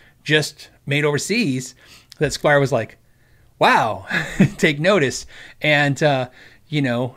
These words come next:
uh, and it takes a lot to level up that brand, as you guys know, especially in this market where it's like, you know, you have Harley Benton and all these off-brand stuff, and every brand you constantly find on Amazon that's good quality stuff, and it's rocket dirt cheap.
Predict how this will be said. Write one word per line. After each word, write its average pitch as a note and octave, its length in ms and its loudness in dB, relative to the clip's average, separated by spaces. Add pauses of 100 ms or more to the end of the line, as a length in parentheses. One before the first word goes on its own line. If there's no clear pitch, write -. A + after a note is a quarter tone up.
uh, C#3 280 -2
and D3+ 220 -4
it D3+ 100 -6
takes F#3+ 220 -4
a F#3 60 -4
lot F3+ 380 0
to C#3 100 -2
level B2+ 260 -2
up A#2 120 -6
that A#2+ 180 -4
brand, A2+ 320 -6
as A#2+ 120 -6
you B2 60 -6
guys A#2 260 -2
know, A2 220 -6
especially G#3 400 -2
in F#3 80 0
this G3+ 240 -2
market A2+ 560 -4
where C3+ 300 2
it's B2+ 180 -6
like, A#2+ 300 -6 (340)
you C3 80 -6
know, B2+ 80 -6
you B2 140 -4
have B2 140 -8
Harley C3+ 280 0
Benton B2+ 240 -2
and B2 100 -2
all A#2+ 100 -2
these A#2+ 160 -2
off-brand B2 540 -4
stuff, - 300 -8
and B2+ 80 -6
every B2 180 -4
brand C3 500 -4
you A#2+ 80 -6 (200)
constantly C3+ 380 -6
find B2 280 -6 (320)
on B2 160 -6
Amazon A#2+ 540 -4 (560)
that's - 220 -8
good E3 160 -4
quality D3 220 2
stuff, C#3+ 240 -4
and B2+ 80 -6
it's A2+ 120 -10
rocket B2 540 0
dirt A#2+ 200 -6
cheap. - 360 -8